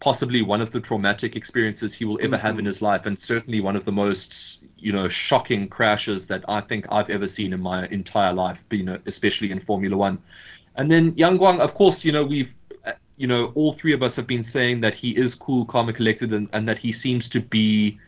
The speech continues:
Speaker 1: completely mentally fine after suffering that incident. But just in terms of being able to compete again so soon, you know, the fact that he's cleared to race
Speaker 2: Mm-hmm.
Speaker 1: in Austria,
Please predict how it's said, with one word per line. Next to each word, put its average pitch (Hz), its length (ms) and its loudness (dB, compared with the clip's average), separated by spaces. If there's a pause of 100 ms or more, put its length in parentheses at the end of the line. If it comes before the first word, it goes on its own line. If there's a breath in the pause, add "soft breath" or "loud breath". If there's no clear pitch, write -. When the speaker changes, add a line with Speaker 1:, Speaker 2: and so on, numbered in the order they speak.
(500 loud breath)
Speaker 1:
completely 135 760 2 (160)
mentally 127 380 -2
fine 117 420 0
after 110 300 0
suffering 123 360 -4
that 110 140 -2
incident. 117 340 -6
But 113 160 -2
just 185 220 0
in 190 140 0
terms 165 340 -2
of 139 160 -2
being 127 300 0
able 127 260 2
to 123 160 -6
compete 147 540 -4
again 113 260 2
so 123 300 0
soon, 110 480 -4
you 95 100 -2
know, 107 160 2
the 107 80 -2
fact 127 280 0
that 127 100 -4
he's 123 200 -2
cleared 127 380 0
to - 300 -4
race 110 240 2
Speaker 2:
Mm-hmm. 107 100 -6
Speaker 1:
in 110 160 -2
Austria, 101 560 -2